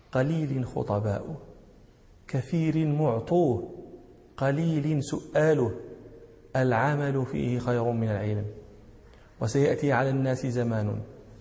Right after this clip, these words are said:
قليل فقهاؤه، كثير خطباؤه، قليل معطوه، كثير سؤاله، العلم فيه خير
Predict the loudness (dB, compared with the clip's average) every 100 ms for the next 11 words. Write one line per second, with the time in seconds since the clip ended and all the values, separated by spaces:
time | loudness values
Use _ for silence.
0 | -20 -20 -20 -20 -18 0 2 4 2 2
1 | 0 0 -2 0 0 2 0 0 -6 -10
2 | -18 -20 -20 -20 -20 -6 -6 0 2 2
3 | 2 0 -2 -6 -2 2 4 2 2 -2
4 | -6 -16 -18 -20 -20 -20 -20 -20 -20 -20
5 | -20 -20 -20 4 6 8 8 8 8 8
6 | 6 6 8 8 6 0 -8 -10 -14 -18
7 | -12 -2 0 2 6 8 8 6 2 -2
8 | 0 4 6 6 2 -4 -14 -16 -18 -8
9 | -4 0 0 0 -2 -4 -4 -6 -6 -6